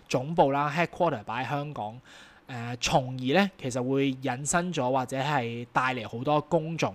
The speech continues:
嘅，因為你 headquarter 擺喺邊度，你啲重要嘅 role 就擺喺邊度啦。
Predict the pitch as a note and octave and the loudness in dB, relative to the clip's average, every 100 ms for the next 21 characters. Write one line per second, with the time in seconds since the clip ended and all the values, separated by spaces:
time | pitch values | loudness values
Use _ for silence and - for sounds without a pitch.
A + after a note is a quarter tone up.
0 | A2 A#2 - _ - G#3+ D#3+ F#3 F#3 F#3 | -4 -12 -12 _ 0 4 6 4 4 2
1 | A#2 C#3+ C3 D3+ C#3+ B2+ B2 D3 - C3+ | 2 -2 -2 -2 -2 -2 -2 -4 -2 -4
2 | A#2+ A#2+ A#2+ C3 C#3 C3 G#2+ A2+ B2+ B2+ | -4 -4 0 0 0 -2 -4 -2 -2 -2
3 | A2 A2+ | -4 -6